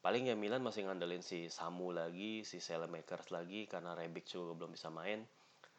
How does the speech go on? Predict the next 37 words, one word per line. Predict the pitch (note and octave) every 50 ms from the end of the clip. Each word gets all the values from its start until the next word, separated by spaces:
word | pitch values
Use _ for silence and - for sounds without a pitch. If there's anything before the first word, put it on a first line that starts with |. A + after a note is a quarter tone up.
| - - - - -
Terus | G2 G#2+ G#2+ - -
Milan | G2+ F#2 F#2+ G2 F#2+
juga | F2+ F2+ F#2 F2 -
paling | F2 F2+ G2+ G2+ G2
ngandelin | F#2 F2 E2+ E2+ F#2+ F#2+ F#2+
Calhanoglu | - E2+ E2 - F2+ F2+ F2 E2+ E2+ F2+ G2 G#2 A2+ G2+
dan | F#2+ F2+ F2
juga | E2+ - G2
Brahim | F#2+ F2 F#2 E2 - F2+ F2 F2
Diaz | E2+ F#2 G2 F#2+ F#2+ - - - - -
ya. | E2+ E2 D#2 - - -
Gua | - F2 F2 E2 E2+
rasa | F2+ G#2+ A2
sih | G2 B2 C3
pemain-pemain | - A#2 G#2 G2 F#2 F2 G2 F#2 F#2 F#2+
ini | F2+ G2 F#2+ G2+ G#2
aja | G#2+ G#2 G#2
yang | F#2+
bisa | F2 E2+ - F2
diandelin | E2+ E2 D#2+ F2 E2 F2 F2+ G2 F2+ E2+ E2
ya | D#2 - - - -
di, | - F2 E2+ E2 E2 E2+ E2 E2+ D#2 - - - - - - - -
eh, | D#2+
untuk | D2 E2 E2 - - - - - - - - - - - - -
apa | - E2+ - A2+ A2
ya | G#2+ G#2+
namanya, | G#2 G#2 G#2 A2+ B2+ - - - _ _ _ _ _ - _ _ _ _ - - -
memberikan | G#2+ G2 G2 F#2+ F#2+ F#2 - A2 A2
tekanan | - G2+ - G#2 G2 G2+ G#2 G#2+ A2+ A#2 A2+
supaya, | - A2 F2+ - F2 F2+ F#2 G2 G2+ G#2 D2 -
eh, | - E2+ E2+ E2+
back-back | E2+ F2 F2+ F2 - - - G#2 F2 -
dari | - F2+ E2+ F2 F2
si | D#2+ - - F2+ E2+ E2
Bodo | E2+ F2 F2+ E2+ F2 E2+ E2
Glimt | F2+ E2+ D#2 D2
itu | C#2+ - - G#2+ G#2+